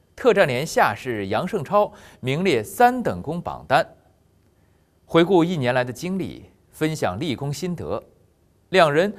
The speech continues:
都有共同的感触，那就是没有组织的信任和肯定，他们不可能取得今天的成绩。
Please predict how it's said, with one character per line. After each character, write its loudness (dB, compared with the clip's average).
都 4
有 6
共 -2
同 -10
的 -2
感 -12
触， -12
那 -4
就 -8
是 -14
没 4
有 4
组 -8
织 -8
的 4
信 -4
任 -2
和 -6
肯 -10
定， -8
他 0
们 -2
不 -2
可 -8
能 -8
取 -10
得 -12
今 -10
天 -10
的 -10
成 -18
绩。 -16